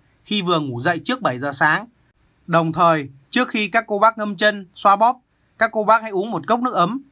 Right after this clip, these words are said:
để hỗ trợ đào thải độc tố diễn ra nhanh chóng. Đây là thói quen tốt,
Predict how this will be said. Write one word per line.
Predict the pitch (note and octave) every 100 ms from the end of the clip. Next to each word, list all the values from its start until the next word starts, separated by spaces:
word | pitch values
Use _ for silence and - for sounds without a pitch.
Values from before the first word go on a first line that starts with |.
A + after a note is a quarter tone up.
| _
để | C3
hỗ | B2 G3+
trợ | A#3 G3+ D#3+
đào | D3
thải | C3+ B2+
độc | C#3+ C#3
tố | D#3+ D#3+ G3
diễn | A3
ra | A3+ G#3+
nhanh | G#3 G3+
chóng. | F3+ E3 A3+ _ _ _ _ -
Đây | F#3+ G#3
là | F3+
thói | D3+ D#3
quen | E3+ G#3 G3+
tốt, | A#3+ C4+